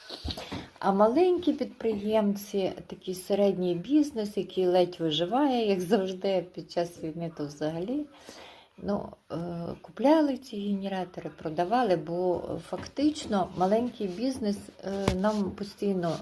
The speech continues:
е, ну, от, просто громадянам України постійно говорять, що во, во, ще трошки, ще трошки, все, мирну угоду підпишуть, все буде добре, війна дуже швидко закінчиться. І я думаю, люди, які навіть купляли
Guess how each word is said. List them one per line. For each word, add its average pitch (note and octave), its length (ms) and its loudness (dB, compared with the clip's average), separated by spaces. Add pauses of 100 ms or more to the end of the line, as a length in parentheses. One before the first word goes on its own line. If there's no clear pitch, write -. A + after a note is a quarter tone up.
(120)
е, - 200 -8
ну, G3+ 200 -4
от, - 280 -10 (800)
просто F3+ 300 -2
громадянам E3 720 0
України D4 920 2
постійно E3 640 -6
говорять, G#3+ 600 -2
що - 120 -6
во, D4 380 2
во, B3+ 120 0
ще - 160 -2
трошки, F#3+ 460 -6
ще F#3+ 160 -6
трошки, - 440 -4
все, G#3+ 320 -6
мирну G3 420 -2
угоду G#3 420 -4
підпишуть, G#3 680 -6
все - 180 -8
буде G#3 320 -4
добре, F#3+ 580 -2 (520)
війна G3 240 0
дуже E3+ 280 -4
швидко D#3+ 460 -4
закінчиться. E3+ 840 -8
І - 100 -8
я F3 100 -2
думаю, E3 420 -4
люди, E3 240 -4
які D3 240 -6
навіть D3+ 280 -4
купляли A3 600 2